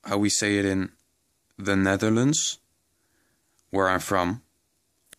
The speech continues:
So it's kind of hard for me to get used to the American way of saying it,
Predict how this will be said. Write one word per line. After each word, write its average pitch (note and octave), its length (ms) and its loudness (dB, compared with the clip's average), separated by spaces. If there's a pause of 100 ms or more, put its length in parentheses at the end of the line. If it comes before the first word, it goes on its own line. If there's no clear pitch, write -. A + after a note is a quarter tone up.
(1040)
So - 260 -2
it's G2+ 140 0
kind G#2 380 -2
of - 220 -8 (180)
hard G2+ 260 -2
for - 160 -4
me G2 140 0
to F#2+ 80 -2
get F#2 240 -6
used F#2+ 320 -2
to F#2+ 160 0
the F2+ 280 -4
American F#2+ 480 -2
way F2 140 -2
of E2+ 80 -6
saying E2+ 320 -6
it, E2+ 180 -8